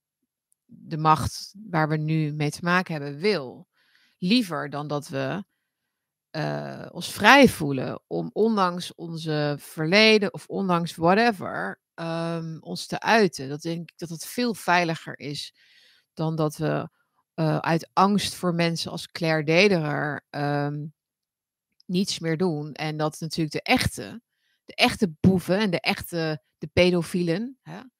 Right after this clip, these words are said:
eh, die hoeven helemaal geen films te maken zoals Polanski, om door Claire Dederer te worden beoordeeld of dat allemaal wel go-, of, of dat allemaal wel mag, hè. Die, die doen dat op een heel a-,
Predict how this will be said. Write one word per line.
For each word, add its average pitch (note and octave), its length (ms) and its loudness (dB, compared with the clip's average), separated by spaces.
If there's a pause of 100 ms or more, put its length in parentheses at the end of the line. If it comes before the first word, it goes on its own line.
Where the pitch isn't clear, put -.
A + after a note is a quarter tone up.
(600)
eh, D#3+ 140 -2
die F#3 120 -2
hoeven A3+ 240 0
helemaal E3 340 4
geen D3 180 -6
films D#3 360 -2
te D#3 100 -8
maken C#3+ 320 -4
zoals C#3 180 -10
Polanski, E3 800 -4 (360)
om D#3 180 -8
door D3+ 160 -4
Claire D3+ 260 -2
Dederer D3+ 640 2 (220)
te - 100 -20
worden D3 300 -12
beoordeeld D3+ 680 -4
of D3 140 -12
dat - 140 -10
allemaal C3+ 300 -6
wel C3 120 0
go-, B2+ 360 -6
of, - 200 -16
of D#3 260 -6
dat F#3+ 140 -2
allemaal D#3+ 220 0
wel D3+ 160 4
mag, E3 540 4
hè. - 200 -16 (640)
Die, F3 180 -6
die F3 160 -2
doen F#3 160 0
dat F3+ 200 2
op E3+ 60 -4
een F3 100 -2
heel F3 340 6
a-, E3 80 -6